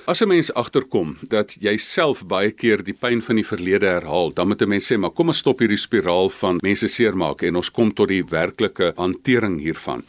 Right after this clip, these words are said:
Vir die geweldenaar en vir die persoon wat die vloerlap is, 'n gesonde selfhandhawing is die alternatief.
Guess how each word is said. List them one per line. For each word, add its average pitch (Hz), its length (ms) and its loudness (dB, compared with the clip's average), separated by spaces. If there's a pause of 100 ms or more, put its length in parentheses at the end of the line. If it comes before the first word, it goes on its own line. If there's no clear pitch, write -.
(360)
Vir 165 260 -2
die 135 140 -2
geweldenaar 135 580 0
en 143 200 0
vir 147 100 -4
die 131 80 0
persoon 120 300 -2
wat 110 100 0
die 101 80 -4
vloerlap 92 480 -4
is, 67 200 -10 (180)
'n 104 180 0
gesonde 170 480 0
selfhandhawing 104 840 -2
is 87 100 -4
die 92 80 -2
alternatief. 85 540 -6